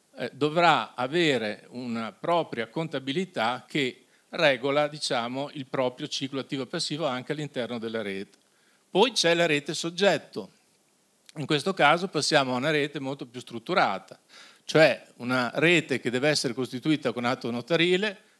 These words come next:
che deve avere un fondo comune, che è titolare di soggettività tributaria, quindi con un'unica partita iva si regola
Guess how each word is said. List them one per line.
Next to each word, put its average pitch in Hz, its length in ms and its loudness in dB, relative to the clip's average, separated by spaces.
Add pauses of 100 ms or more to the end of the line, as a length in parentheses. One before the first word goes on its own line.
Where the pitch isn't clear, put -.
che 135 120 -2
deve 135 160 4
avere 143 240 6
un 135 80 2
fondo 147 320 -2
comune, 190 680 4 (400)
che 151 460 4 (160)
è 165 260 6 (120)
titolare 151 460 6
di 131 120 -2
soggettività 143 720 -2
tributaria, 147 720 0
quindi 143 480 -6
con 123 160 -6
un'unica 170 500 0
partita 151 460 -4
iva 170 280 2
si 165 200 -4
regola 151 580 0